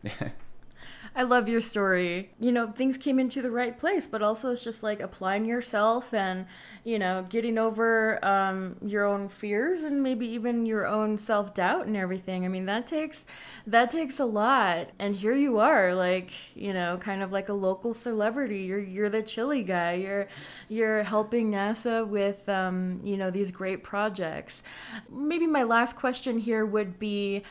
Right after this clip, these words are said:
Speaker 2: you think you'll ever get bored, uh, <laughs> like you did with the, the,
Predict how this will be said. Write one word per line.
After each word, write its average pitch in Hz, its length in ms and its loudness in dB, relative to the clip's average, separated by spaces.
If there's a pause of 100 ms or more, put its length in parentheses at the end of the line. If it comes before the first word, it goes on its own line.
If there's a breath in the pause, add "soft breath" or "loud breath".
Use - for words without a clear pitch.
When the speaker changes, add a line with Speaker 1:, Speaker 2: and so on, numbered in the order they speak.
(300 loud breath)
Speaker 2:
you 214 140 -2
think 240 200 -2
you'll 226 140 4
ever 220 220 4
get 196 240 -2
bored, 202 580 0
uh, 220 160 8
<laughs> 453 880 8
like 440 140 2
you 415 120 10
did 415 140 8
with 427 180 4
the, 427 120 6 (280)
the, 285 400 8